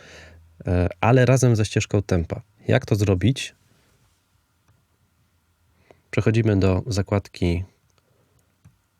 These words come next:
Project. Szukamy opcji Signature Track. Jeśli na nią klikniemy, pojawią się opcje Render Audio Click Between Locators lub Render midi Click Between Locators.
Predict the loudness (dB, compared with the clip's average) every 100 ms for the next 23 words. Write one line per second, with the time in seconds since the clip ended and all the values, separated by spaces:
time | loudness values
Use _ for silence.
0 | _ _ _ _ _ -4 -4 -2 -2 -4
1 | -8 -20 _ _ _ _ _ _ _ _
2 | _ _ _ _ -8 -6 -2 0 2 2
3 | 2 -2 _ _ _ _ _ _ _ _
4 | _ -4 -4 -2 -4 -2 -2 0 0 -2
5 | -8 -8 -8 -10 -20 _ -20 -16 -16 -18
6 | -12 0 0 2 4 4 4 0 -6 -2
7 | 0 2 2 -2 -12 _ -20 -2 0 2
8 | 0 0 -2 -2 -6 -8 -12 -6 0 2
9 | 2 2 0 0 0 -2 0 0 2 2
10 | 2 -2 -6 -8 -12 -12 -20 -20 -20 -8
11 | 0 0 0 _ -2 2 2 2 4 4
12 | 4 0 -2 -2 -2 -4 -4 -6 -8 -10